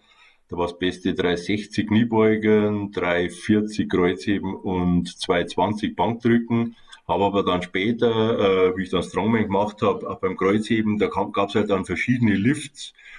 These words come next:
Und sagen wir mal so, so unterm Knie, also dieses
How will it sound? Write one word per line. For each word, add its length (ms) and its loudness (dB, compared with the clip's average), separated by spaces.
Und 120 -4
sagen 180 2
wir 40 0
mal 120 2
so, 340 2
so 160 -2
unterm 460 2
Knie, 240 2
also 160 2
dieses 500 -2